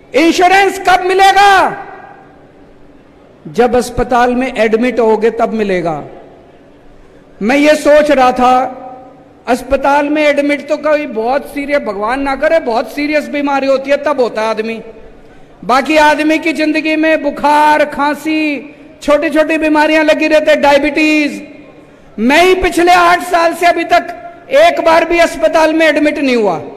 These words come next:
लेकिन छोटी छोटी बीमारियों के लिए तो मैं कई बार गया। इतनी दवाइयां लेनी पड़ती है, तो insurance किस काम का आया जी? आपकी जिंदगी में रोज कभी बच्चे को कुछ हो गया, कभी बीवी को कुछ हो गया, कभी माँ को कुछ हो गया, बुढ़ापे में कुछ हो गया,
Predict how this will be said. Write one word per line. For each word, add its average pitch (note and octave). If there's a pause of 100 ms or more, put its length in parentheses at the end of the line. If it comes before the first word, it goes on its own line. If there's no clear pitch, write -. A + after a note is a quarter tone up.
(600)
लेकिन C4+
छोटी C4+
छोटी D4
बीमारियों C4+
के C4+
लिए C4
तो C4
मैं B3+
कई C4+
बार F4+
गया। F#4 (640)
इतनी D4+
दवाइयां E4
लेनी F4+
पड़ती F4+
है, F#4 (920)
तो C#4
insurance D4+
किस D4
काम D4+
का D#4
आया D#4+
जी? E4+ (880)
आपकी D4+
जिंदगी D#4
में E4+
रोज D#4
कभी E4
बच्चे D#4+
को E4
कुछ E4
हो D4+
गया, D#4+
कभी D#4+
बीवी D#4+
को E4
कुछ D#4+
हो D4
गया, D#4
कभी E4+
माँ D#4+
को D#4+
कुछ D#4+
हो D4+
गया, D#4
बुढ़ापे D4+
में E4
कुछ E4
हो D4
गया, E4+